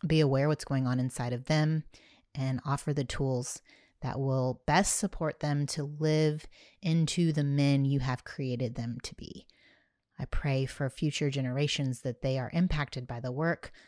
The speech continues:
of David and his wisdom to us as parents. I pray that you would remove any fear or feelings of discouragement that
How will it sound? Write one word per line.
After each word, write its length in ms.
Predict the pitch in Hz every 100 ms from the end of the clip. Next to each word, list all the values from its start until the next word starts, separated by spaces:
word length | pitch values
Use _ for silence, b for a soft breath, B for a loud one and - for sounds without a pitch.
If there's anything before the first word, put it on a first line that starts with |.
| B
of 120 | 135
David 420 | 151 156 151 151
and 480 | 147 143 139 131 127
his 420 | - 147 147 139
wisdom 600 | 143 135 139 - 135 131 - -
to 140 | -
us 300 | - 220 -
as 80 | 160
parents. 600 | - 180 208 262 - - -
I 120 | 143
pray 300 | - - 160
that 160 | 151 139
you 220 | 147 151
would 280 | 147 143 143 B B B
remove 500 | 160 156 165 185 185
any 220 | 175 151 143
fear 560 | - 180 175 170 165 B B B
or 400 | 175 147 143 139
feelings 300 | - 170 165
of 100 | 147
discouragement 840 | 139 135 - 180 165 165 156 156 - b b b _ _
that 360 | - 143 143